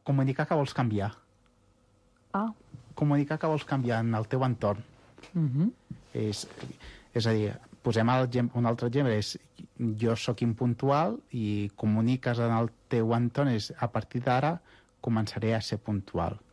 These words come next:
Speaker 2: Molt bé, però i si
Speaker 1: Eh,
Speaker 2: no pots? És a dir,
Speaker 1: eh.
Speaker 2: ho comuniques però no pots deixar de ser impuntual.
Speaker 1: Lla-, llavors també provocaria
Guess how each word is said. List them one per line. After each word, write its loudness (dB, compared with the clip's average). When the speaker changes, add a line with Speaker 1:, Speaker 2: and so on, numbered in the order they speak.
Speaker 2:
Molt 4
bé, 2
però 2
i 2
si -2
Speaker 1:
Eh, 4
Speaker 2:
no 4
pots? -6
És 0
a 4
dir, 2
Speaker 1:
eh. -2
Speaker 2:
ho 0
comuniques 2
però 2
no 4
pots 0
deixar 0
de 2
ser 0
impuntual. 0
Speaker 1:
Lla-, 0
llavors 2
també 0
provocaria 0